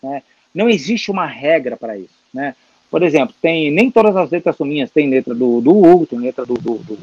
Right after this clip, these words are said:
do Ricardo, mas eu acho que acabou sendo uma, uma, de uma forma natural a parte de eu ficar com a maioria das letras, né? Mas, claro, com todo cuidado pra respeitar o legado do Xamã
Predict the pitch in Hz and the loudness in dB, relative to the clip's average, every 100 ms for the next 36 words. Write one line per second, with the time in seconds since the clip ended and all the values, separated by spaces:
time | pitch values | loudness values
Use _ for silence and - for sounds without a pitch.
0 | - - 113 107 160 151 160 185 151 113 | -18 -14 -6 4 4 8 8 8 4 0
1 | _ _ _ _ _ _ _ - 160 202 | _ _ _ _ _ _ _ -4 4 6
2 | 202 247 180 - - - - 196 190 160 | 8 6 4 -4 -20 -8 4 4 6 0
3 | 151 165 180 185 180 151 135 - 147 147 | -2 0 -2 -4 -8 -8 -10 -10 -10 -8
4 | 135 135 135 127 127 131 - 135 139 131 | -6 -6 -4 2 4 4 4 4 6 4
5 | 135 127 165 131 - - 127 - 175 156 | 4 6 6 6 -2 -12 -6 -2 -4 -4
6 | 151 156 - 165 190 _ _ _ _ _ | -6 -4 0 0 0 _ _ _ _ _
7 | _ _ _ _ - 160 160 151 156 170 | _ _ _ _ -12 -8 -4 -2 -2 -4
8 | 170 143 139 - 107 110 120 131 _ - | -6 -6 -6 -8 -18 -16 -16 -18 _ -20
9 | _ - 180 196 - 196 151 120 190 185 | _ -6 -2 -2 2 4 4 2 -6 -8
10 | - 202 233 220 156 135 147 143 135 135 | 0 0 0 -2 2 2 2 -2 -4 -4
11 | - 131 - 120 113 131 143 131 160 156 | -6 -6 -2 -2 -2 -2 2 2 2 0
12 | 127 131 117 123 180 | -4 -8 -6 -6 -6